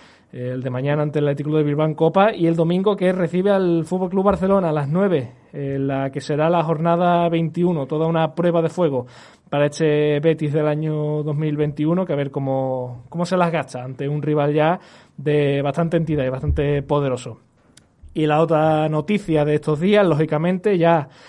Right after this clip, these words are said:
pensando en la próxima temporada, y es que el portero portugués Rui Silva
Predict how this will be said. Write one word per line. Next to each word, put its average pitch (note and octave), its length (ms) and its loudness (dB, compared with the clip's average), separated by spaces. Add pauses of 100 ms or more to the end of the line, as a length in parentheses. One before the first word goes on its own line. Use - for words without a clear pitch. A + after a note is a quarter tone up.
(180)
pensando F3+ 420 2
en E3 80 4
la D3+ 260 4
próxima E3+ 380 0
temporada, F3+ 640 4
y F#3 80 2
es D#3+ 80 0
que D3+ 200 -2
el C3 280 0
portero F3 640 2
portugués F3 760 0
Rui - 180 4
Silva B3 440 2